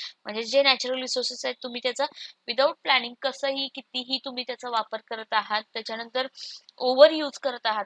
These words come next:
म्हणजे जास्तीत जास्त प्रमाणात त्याचा यूज करत आहात, without planning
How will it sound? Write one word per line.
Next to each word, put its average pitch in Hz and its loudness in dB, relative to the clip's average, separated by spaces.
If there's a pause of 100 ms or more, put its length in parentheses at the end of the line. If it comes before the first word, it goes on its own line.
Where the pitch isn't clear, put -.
म्हणजे 208 -12
जास्तीत 247 -4
जास्त 277 -4
प्रमाणात 254 -4
त्याचा 247 -8
यूज 226 -8
करत 220 -4
आहात, 208 0 (540)
without 226 0 (160)
planning 214 0